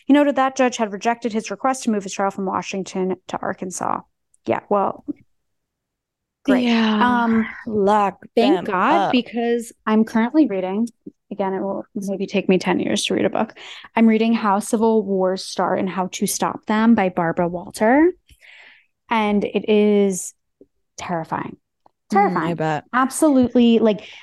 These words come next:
Speaker 1: I don't like horror movies. This is reading a horror movie, except for Life is Real. And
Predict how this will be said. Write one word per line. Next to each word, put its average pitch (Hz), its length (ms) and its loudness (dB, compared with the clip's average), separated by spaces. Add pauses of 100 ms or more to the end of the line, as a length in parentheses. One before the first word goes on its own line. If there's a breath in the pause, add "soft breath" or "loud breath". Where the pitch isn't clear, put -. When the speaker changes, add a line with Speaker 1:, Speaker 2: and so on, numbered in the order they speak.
Speaker 1:
I 214 160 -2
don't 240 140 -2
like 196 140 -4
horror 190 300 -2
movies. 214 580 0 (100)
This 202 280 -4
is 190 140 0
reading 202 280 0
a 226 60 2
horror 185 220 0
movie, 185 280 -2
except 185 320 -8
for 190 100 -4
Life 175 260 -2
is 180 160 -6
Real. 226 340 0 (460 loud breath)
And 208 720 0